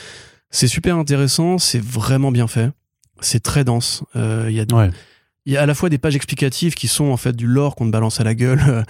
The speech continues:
Speaker 1: du lore méta en plus, que c'est du lore intra-univers, euh, qu'on te balance à la gueule en mode, voilà, lui était là, là, il était, alors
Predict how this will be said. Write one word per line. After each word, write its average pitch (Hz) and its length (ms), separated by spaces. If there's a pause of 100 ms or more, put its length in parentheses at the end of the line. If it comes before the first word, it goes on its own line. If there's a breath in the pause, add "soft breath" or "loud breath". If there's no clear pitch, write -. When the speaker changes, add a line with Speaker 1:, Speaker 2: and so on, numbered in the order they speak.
(280 loud breath)
Speaker 1:
du 139 160
lore 143 160
méta 143 260
en 127 60
plus, 120 160
que - 80
c'est - 80
du 120 100
lore 120 260
intra-univers, 123 600 (420 loud breath)
euh, 117 60
qu'on 127 100
te 120 60
balance 120 200
à 113 40
la 110 100
gueule 120 140
en - 20
mode, 113 120
voilà, 113 220
lui 113 180
était 110 180
là, 117 260
là, 113 120
il 113 60
était, 123 100
alors 120 180